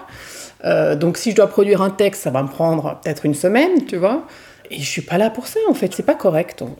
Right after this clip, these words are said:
Euh, parce que, euh, pour ça, bah, il faut déjà être payé. Et c'est pas parce qu'on nous, on nous, on nous loge et on nous nourrit dans un lieu, parce que souvent, c'est ça, les résidences, tu reçois pas d'argent, t'es logé et nourri.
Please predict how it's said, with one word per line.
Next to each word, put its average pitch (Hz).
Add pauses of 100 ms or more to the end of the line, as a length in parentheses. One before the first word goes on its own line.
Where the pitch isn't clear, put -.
(100)
Euh, 123
parce -
que, 196
euh, 190 (160)
pour 165
ça, 214
bah, 160
il 151
faut -
déjà 165
être 143
payé. 214
Et -
c'est 170
pas 190
parce 185
qu'on 185
nous, 180
on 165
nous, 175
on 190
nous 180
loge 196
et 175
on 165
nous 165
nourrit 190
dans 170
un 160
lieu, 196 (420)
parce 160
que 165
souvent, 185
c'est 180
ça, 175
les 165
résidences, 160 (140)
tu 151
reçois 147
pas 143
d'argent, 165
t'es 175
logé 151
et 147
nourri. 175